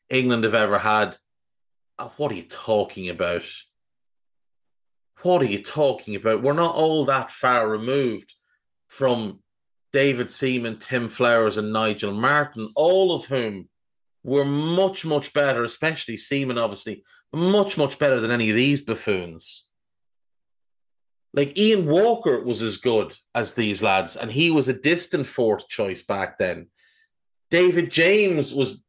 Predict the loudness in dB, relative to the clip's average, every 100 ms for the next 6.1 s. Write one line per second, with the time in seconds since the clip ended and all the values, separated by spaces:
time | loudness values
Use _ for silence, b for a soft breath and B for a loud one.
0 | _ 0 0 0 2 2 2 2 0 2
1 | 0 0 0 -4 -4 -4 -4 -2 -2 -4
2 | -10 b b b b _ _ _ _ _
3 | -2 0 2 2 2 2 0 2 2 2
4 | -2 0 -2 -2 -4 -2 -4 -8 -14 _
5 | _ -8 -4 0 2 4 2 2 0 -2
6 | -12